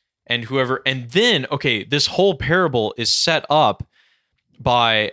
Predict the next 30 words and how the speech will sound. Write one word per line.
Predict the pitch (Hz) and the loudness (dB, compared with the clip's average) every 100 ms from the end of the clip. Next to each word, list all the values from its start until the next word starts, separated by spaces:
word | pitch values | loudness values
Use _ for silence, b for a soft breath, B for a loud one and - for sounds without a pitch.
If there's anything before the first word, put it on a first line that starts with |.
| - | -2
someone | - 156 143 | 0 0 0
asking | 131 131 139 135 120 | 0 0 -2 -4 -8
Christ, | 107 - 147 127 107 - - - - _ _ _ _ _ _ 127 | -8 0 2 2 0 -2 -4 -6 -20 _ _ _ _ _ _ 0
um, | 117 113 110 104 101 98 95 _ _ _ _ - b b b | 2 2 2 0 -4 -10 -14 _ _ _ _ -20 b b b
someone | - 175 175 | -6 0 0
asked | 156 147 | 0 -2
Christ, | - 143 131 120 - - _ _ - | -2 0 2 0 -4 -8 _ _ -6
you | |
know, | 123 | -2
"What | 113 175 | 0 0
must | 160 - | 0 -2
I | 127 | -2
be, | 123 123 - | -4 -8 -18
do | 120 123 | -4 -4
to | 117 | -2
be | 107 | -2
saved?" | - 110 - - - _ - | 0 -2 -4 -10 -20 _ -8
And | 117 | -2
he | 120 | 0
says, | - 117 110 | 2 0 -2
"You | 202 | -4
know | 160 | -2
the | 110 | -4
commandments. | - 101 98 104 170 - - _ _ _ _ _ _ _ | -6 -8 -6 -6 -4 -4 -6 _ _ _ _ _ _ _
Um, | - 110 107 104 101 101 b b b b b b _ - | -2 0 2 0 -4 -12 b b b b b b _ -6
obey | 113 120 | 0 2
your | 123 | 2
mother | 123 120 117 | 2 2 0
and | 113 | 0
father, | 107 139 147 139 139 131 123 | 0 2 2 0 -4 -6 -10